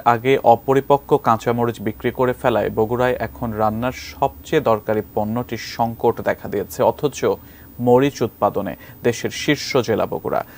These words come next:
তবে এবার জেলার প্রায় সর্বত্রই কাঁচামরিচের অভাব দেখা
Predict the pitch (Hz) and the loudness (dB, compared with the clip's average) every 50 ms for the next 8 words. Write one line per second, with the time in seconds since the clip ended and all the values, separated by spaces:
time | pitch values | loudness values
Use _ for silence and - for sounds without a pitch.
0 | - - - - 139 131 139 143 143 - - 139 135 151 170 175 160 165 160 160 | -20 -4 4 6 8 10 10 10 8 10 8 6 6 6 4 4 2 2 2 4
1 | 156 151 147 - 143 131 131 120 101 - - 117 104 104 - 120 120 - - - | 4 2 4 6 6 6 6 6 2 -2 0 0 0 0 0 -2 -2 -2 0 0
2 | 110 104 - - 117 117 117 - 135 127 123 120 117 110 - 120 110 - - 110 | 0 0 0 0 -2 -2 -2 -2 -4 -2 -2 -2 -4 -4 -4 -4 -2 0 0 0
3 | 107 117 117 120 110 - - - - - - | 0 0 0 0 0 0 0 -2 -4 -4 -6